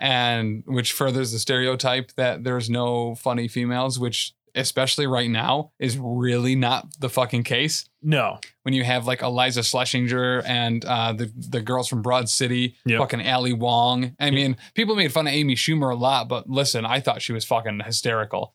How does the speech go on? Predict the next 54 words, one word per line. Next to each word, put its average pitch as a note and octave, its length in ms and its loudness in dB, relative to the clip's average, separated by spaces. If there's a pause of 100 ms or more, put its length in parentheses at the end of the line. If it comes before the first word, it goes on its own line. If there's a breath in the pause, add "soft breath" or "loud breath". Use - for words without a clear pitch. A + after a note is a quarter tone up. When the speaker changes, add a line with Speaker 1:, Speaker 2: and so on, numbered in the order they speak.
Speaker 2:
Yeah. A3 160 2
Speaker 1:
When C#3+ 140 -4
she F#3+ 160 2
first F3+ 240 0
started D3+ 240 0
appearing C3+ 400 0
on, B2 280 0
uh, A#2 360 0
the A#2+ 80 -4
Comedy C3+ 300 0
Central C3 360 0
roasts, E3 420 -2
Speaker 2:
Yeah. A#2 220 2 (180)
Speaker 1:
her C3+ 280 0
and D3 100 0
Anthony C#3 320 0
Jeselnik, C#3 600 0 (220)
Speaker 2:
Mm-hmm. A#2+ 80 -8
Speaker 1:
uh, C3+ 460 2 (540)
fucking E3 320 0
good C3+ 160 0
on C3 220 2
her. - 260 -12
Speaker 2:
Yeah. D3+ 240 2
Speaker 1:
Like, C3+ 160 2
she F#3 180 0
did E3 200 0
a B2+ 120 0
fucking C3 380 0
bang D3 260 2
up B2 140 0
job A#2 320 2
and A#2+ 120 -2
then A#2 160 0
actually B2 360 0
made A#2 180 2
a - 60 -4
career B2+ 400 0
out G#2 140 -2
of G2 80 -4
it. D#2+ 180 -4
Speaker 2:
Yeah. F3+ 160 2 (100)
Speaker 1:
And D#3 140 2
she D3+ 100 -2
got D3+ 160 0
to D3 80 -2
be C#3+ 140 0
in C#3 100 2
a B2+ 60 2
movie C3+ 240 0
with A#2+ 180 -2
John B2+ 220 0
Cena D3 320 0
naked. G#2+ 420 -4